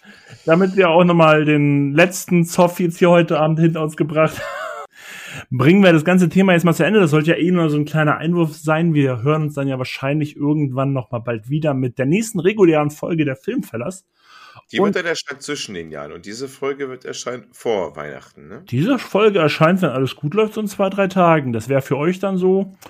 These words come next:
Speaker 1: eine Woche vor Weihnachten hoffentlich.
Speaker 2: Und für mich ist das dann in meiner Zeitrechnung in der Podcastaufnahme zwei Wochen vorher, drei Wochen vorher, minus X Y.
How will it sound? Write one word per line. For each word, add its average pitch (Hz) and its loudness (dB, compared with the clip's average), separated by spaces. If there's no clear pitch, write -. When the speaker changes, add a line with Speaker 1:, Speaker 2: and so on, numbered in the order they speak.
Speaker 1:
eine 170 -2
Woche 180 0
vor 185 2
Weihnachten 117 0
hoffentlich. 110 -18
Speaker 2:
Und 95 -14
für 107 -6
mich 127 -12
ist - -12
das 131 -6
dann 131 -6
in - -16
meiner 135 -8
Zeitrechnung 127 -8
in - -20
der 98 -12
Podcastaufnahme 107 -10
zwei 110 -2
Wochen 101 -14
vorher, 156 -6
drei 104 -8
Wochen 101 -16
vorher, 143 -8
minus 107 -12
X - -6
Y. 156 -4